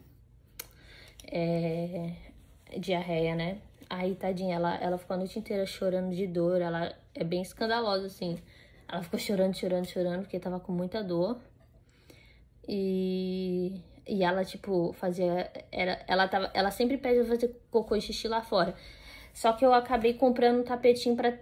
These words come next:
é, exemplo, se, exemplo, a gente saísse, ela ficasse em casa e, caso ela tivesse vontade de fazer, ela fazia ali. É tipo uma graminha, depois eu mostro pra vocês como é. E aí ela acabou meio que,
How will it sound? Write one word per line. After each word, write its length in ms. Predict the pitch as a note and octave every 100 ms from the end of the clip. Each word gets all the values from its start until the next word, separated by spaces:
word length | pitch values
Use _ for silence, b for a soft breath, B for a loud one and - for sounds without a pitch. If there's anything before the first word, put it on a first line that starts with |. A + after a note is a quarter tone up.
| -
é, 380 | G#3 G3+ F#3+ -
exemplo, 380 | G3+ G3 F3 F3
se, 180 | -
exemplo, 300 | G3 F#3+ F#3
a 20 | F#3+
gente 220 | F#3+ F#3
saísse, 600 | G3+ F#3 G3+ B3+ B3 G#3
ela 140 | F#3+
ficasse 300 | G3 G3 F#3
em 40 | G3+
casa 340 | - F#3+ F#3+
e, 260 | G3 F#3+ F#3 - - - - - - - -
caso 260 | G3 F#3
ela 100 | F#3+
tivesse 280 | F#3+ G3+ F3+
vontade 300 | G3+ F#3+ F#3
de 60 | -
fazer, 280 | G3 F3+ G#3+
ela 180 | G#3+
fazia 380 | G#3 G#3 F#3 G#3
ali. 340 | A#3 A#3 E3+ - B B B B B B - - _ _ - _ _
É 120 | A#3+
tipo 240 | A#3 - D4+
uma 140 | C4+
graminha, 280 | C4 C4+ G3+
depois 220 | G3+ A3
eu 80 | A#3
mostro 240 | A3+ A3
pra 100 | A3+
vocês 540 | G#3 G#3+ - F3 - -
como 280 | - F#3 F3
é. 200 | F3+ - - - - - - _ - - - - - - - -
E 120 | G3+
aí 300 | F3+ F#3+ G3
ela 200 | G3 G3
acabou 360 | F#3+ G3 F#3 G3
meio 300 | G3 G3 F#3+
que, 960 | - G3+ F#3+ F#3+ F#3 F#3+ F#3+ F#3 G3